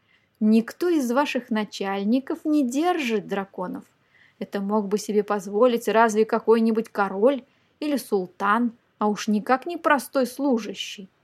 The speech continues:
Вы, пан Трутина, живёте явно непосредством. Либо вы избавляетесь от этого дракона, либо с первого числа я избавляюсь от вас. "Пан начальник", сказал Трутина тихо, но твёрдо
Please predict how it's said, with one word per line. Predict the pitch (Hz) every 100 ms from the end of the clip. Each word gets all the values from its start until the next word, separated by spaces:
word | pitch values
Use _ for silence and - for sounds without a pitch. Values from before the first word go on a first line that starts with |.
| _ _ -
Вы, | 180 285
пан | 320 247 214
Трутина, | 196 240 180 196 196 196 _ _ -
живёте | 208 214 220 226
явно | 208 202 196 202 226
непосредством. | 233 240 247 269 302 302 - - 208 - _ _ _ _ _ _ -
Либо | 349 277
вы | 254 240 233
избавляетесь | 220 208 240 214 214 202 202 220 277 - -
от | 269
этого | 294 285 277
дракона, | 269 285 - 294 294 285 _ _ _ _ -
либо | 220 226 208
с | -
первого | - 220 202 190
числа | 185 190 - 208 294 - _ _ _ _
я | 220 226 349 370
избавляюсь | 302 294 214 202 208 240 -
от | 254 - -
вас. | 175 - - _ _ _ _ _ _ _ _ _ _ _ _ _ _ -
"Пан | 277 233
начальник", | 202 - 196 185 180 - _
сказал | - 208 202 202
Трутина | 208 202 190 196
тихо, | - 285 - 254 240
но | 185
твёрдо | 208 185 -